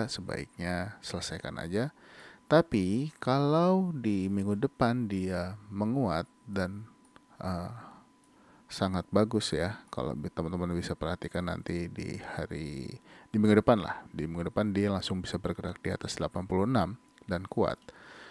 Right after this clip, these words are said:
Mungkin target terdekatnya bisa ke sembilan puluh empat, jadi boleh diperhatikan. Tapi untuk saat ini, untuk Bumi sendiri sudah masuk ke fase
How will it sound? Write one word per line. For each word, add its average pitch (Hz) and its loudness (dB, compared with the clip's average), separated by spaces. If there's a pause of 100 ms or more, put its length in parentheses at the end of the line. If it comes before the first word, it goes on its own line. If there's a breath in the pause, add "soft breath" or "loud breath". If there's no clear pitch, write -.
(1200 loud breath)
Mungkin 156 8
target 101 4
terdekatnya 101 0
bisa 92 -4
ke 85 -6
sembilan 85 -6
puluh 85 -4
empat, 101 -8
jadi 87 -6
boleh 90 -6
diperhatikan. 85 -4
Tapi 110 0
untuk 95 -6
saat 90 -2
ini, 98 0
untuk 113 -6
Bumi 90 -2
sendiri 90 -4
sudah 85 -6
masuk 98 -2 (800 loud breath)
ke 98 0
fase - -2